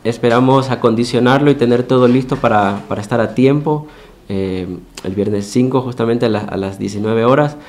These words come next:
para que toda la gente se dé cita a, a este espacio. Ya hemos hecho un, un recorrido previo,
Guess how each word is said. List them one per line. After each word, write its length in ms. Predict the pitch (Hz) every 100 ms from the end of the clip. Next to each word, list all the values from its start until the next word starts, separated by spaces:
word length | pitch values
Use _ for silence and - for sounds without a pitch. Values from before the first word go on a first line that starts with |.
| - -
para 160 | 110 104
que 80 |
toda 240 | 104 120 117
la 80 | 113
gente 320 | 120 113 107
se 140 | 107
dé 100 | 104
cita 340 | 104 123 123 135
a, 480 | - 98 87 67
a 60 | 101
este 160 | 107 107
espacio. 480 | - 127 - 160 156 - - - -
Ya 220 | - 117 120
hemos 200 | 123 127
hecho 240 | 127 113 - -
un, 80 | 113 113 107 107
un 120 | 101
recorrido 520 | 104 117 117 123 117 -
previo, 540 | 131 143 175 180